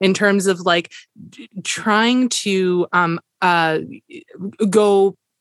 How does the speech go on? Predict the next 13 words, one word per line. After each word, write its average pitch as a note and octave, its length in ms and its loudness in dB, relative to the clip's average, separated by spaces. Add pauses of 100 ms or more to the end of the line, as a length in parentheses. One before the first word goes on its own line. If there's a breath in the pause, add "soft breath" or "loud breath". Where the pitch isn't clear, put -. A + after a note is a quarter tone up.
(540)
uh, E3+ 220 2
past - 520 -2
the E3 80 -2
surface - 480 -4
level, - 460 -2 (420 loud breath)
right? F3+ 320 0
So F3+ 180 2
if F3 120 -2 (120)
I'm A3+ 340 4
able F3 760 0 (300 loud breath)
to, F3+ 720 2
um, D#3+ 580 0 (1500)
if - 140 -8